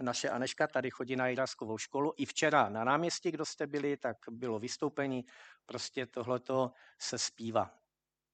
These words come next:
A bylo to i ve třídě, když měli takový jarmark, eh, teďka ve škole. A já jsem za to hrozně v-, velmi vděčný. Protože i když neví, co ty děti, i rodiče, jak jsem se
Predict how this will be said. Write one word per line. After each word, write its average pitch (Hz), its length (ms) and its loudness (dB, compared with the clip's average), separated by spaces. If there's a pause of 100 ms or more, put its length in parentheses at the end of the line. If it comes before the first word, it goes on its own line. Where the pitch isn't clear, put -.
(880)
A 113 220 6
bylo 131 220 2
to 160 140 4
i 113 100 2
ve 101 100 -6
třídě, 175 600 6
když 143 240 -4
měli 131 220 -2
takový 113 280 -4
jarmark, 156 600 8
eh, - 640 -20 (600)
teďka 127 280 -2
ve 127 100 -2
škole. 131 420 2 (500)
A 117 60 2
já 123 60 6
jsem 180 180 6
za 170 120 8
to 180 160 8
hrozně 156 360 2
v-, 135 140 -10 (560)
velmi 147 460 8
vděčný. 117 460 -4 (600)
Protože 143 600 4
i 175 80 6
když 180 260 4
neví, 170 500 6
co - 240 -8
ty 131 120 -4
děti, 123 460 -2
i 135 140 2
rodiče, 165 400 4
jak 123 120 4
jsem 135 140 -2
se 120 180 -4